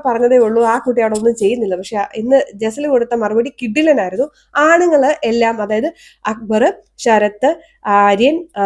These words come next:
അതുപോലെ തന്നെ അഭിലാഷ് എല്ലാവരും ഗുണ്ടകളാണെന്ന് പറഞ്ഞു, അവിടുത്തെ മെയിൻ ഗുണ്ടകളാണെന്ന് പറഞ്ഞു. അതുപോലെ തന്നെ, ആ, പിന്നെ അന്നേരം ഇവര് ജസലിനോട് ചോദിച്ചു, "ഇവിടെ നടക്കുന്ന കാര്യങ്ങളിലൊന്നും നിങ്ങൾ ഇടപെടുന്നില്ലല്ലോ, നിങ്ങൾ സംസാരിക്കുന്നില്ലല്ലോ." Actually ഇവരൊരു ഡ്രാമ ക്രിയേറ്റ് ചെയ്ത്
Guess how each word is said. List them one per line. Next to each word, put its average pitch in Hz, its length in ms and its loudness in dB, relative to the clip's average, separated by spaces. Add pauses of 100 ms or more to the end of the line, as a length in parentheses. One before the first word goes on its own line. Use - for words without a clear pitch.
(200)
അതുപോലെ 226 400 0
തന്നെ 226 260 0
അഭിലാഷ് 233 460 0
എല്ലാവരും 220 480 0
ഗുണ്ടകളാണെന്ന് 226 920 0
പറഞ്ഞു, 165 320 -8 (160)
അവിടുത്തെ 220 500 -2
മെയിൻ 254 360 0
ഗുണ്ടകളാണെന്ന് 233 760 2
പറഞ്ഞു. 214 380 -2 (440)
അതുപോലെ 277 460 4
തന്നെ, 262 320 4
ആ, 220 260 0
പിന്നെ 214 340 0 (240)
അന്നേരം 262 260 2
ഇവര് 269 180 0
ജസലിനോട് 262 500 2
ചോദിച്ചു, 240 320 2
"ഇവിടെ 247 180 2
നടക്കുന്ന 247 320 -2
കാര്യങ്ങളിലൊന്നും 240 640 2
നിങ്ങൾ 233 220 4
ഇടപെടുന്നില്ലല്ലോ, 226 680 2
നിങ്ങൾ 220 220 -2
സംസാരിക്കുന്നില്ലല്ലോ." 220 800 -2
Actually 285 260 -4
ഇവരൊരു 269 280 -4
ഡ്രാമ 226 440 -2
ക്രിയേറ്റ് 240 380 0
ചെയ്ത് 262 260 0